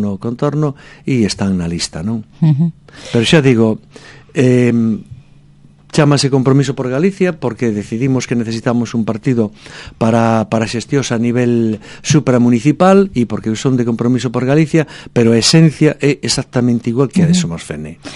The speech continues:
Speaker 2: E por último, em, que considera Bastida, mm, eh, eh, a presentación desta candidatura? Unha ben-, vantaxe ou un inconveniente o de ser a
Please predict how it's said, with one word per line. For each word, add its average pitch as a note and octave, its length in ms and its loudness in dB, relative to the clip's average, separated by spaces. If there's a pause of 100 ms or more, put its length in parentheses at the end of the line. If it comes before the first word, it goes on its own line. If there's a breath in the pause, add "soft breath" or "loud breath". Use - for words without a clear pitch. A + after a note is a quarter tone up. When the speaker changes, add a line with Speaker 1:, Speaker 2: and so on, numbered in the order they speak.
(140 loud breath)
Speaker 2:
E F#3+ 160 0
por B3 160 2
último, B3+ 560 6
em, G3+ 560 6
que A#3+ 320 4
considera G#3+ 560 4
Bastida, F#3+ 800 2
mm, F3+ 640 -2
eh, F#3+ 480 2
eh, F3+ 40 4
a F3 40 -2
presentación G3 640 2
desta F#3 240 -2
candidatura? F3+ 640 2
Unha A#3 160 4
ben-, A3 320 2
vantaxe G#3+ 580 2
ou A3 80 6
un G#3+ 140 4
inconveniente G#3+ 640 4
o G#3 160 2
de G#3 80 6
ser A3+ 400 2 (320 loud breath)
a - 80 2